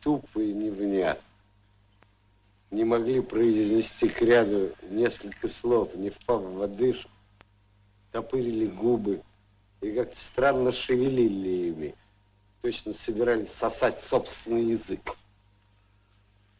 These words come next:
Даже случайный прохожий, увидев нас, скажет: «Вот,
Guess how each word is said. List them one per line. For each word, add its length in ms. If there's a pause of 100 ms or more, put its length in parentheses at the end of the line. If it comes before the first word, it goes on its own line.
(420)
Даже 260
случайный 600
прохожий, 680 (680)
увидев 480
нас, 220
скажет: 560 (880)
«Вот, 500